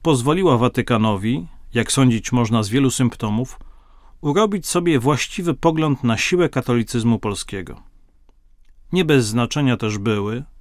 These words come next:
są i będą liczne ostatnio dojazdy duchownych polskich do Rzymu.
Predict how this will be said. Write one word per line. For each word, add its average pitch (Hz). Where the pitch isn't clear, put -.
są 131
i 120
będą 120
liczne 170
ostatnio 143
dojazdy 127
duchownych 123
polskich 120
do 117
Rzymu. 101